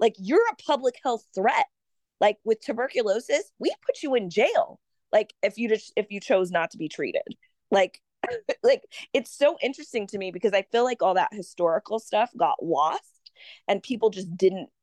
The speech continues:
think about it, or they just forgot that we used to have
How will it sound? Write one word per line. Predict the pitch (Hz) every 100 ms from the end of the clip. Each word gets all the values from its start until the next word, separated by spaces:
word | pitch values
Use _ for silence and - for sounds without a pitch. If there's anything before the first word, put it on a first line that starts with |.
| _ -
think | - -
about | 214 98 -
it, | 135
or | 180
they | 175
just | 180 175 -
forgot | 170 131 131 247 - -
that | - 185
we |
used | 180 185 -
to | 185
have | 190 170 156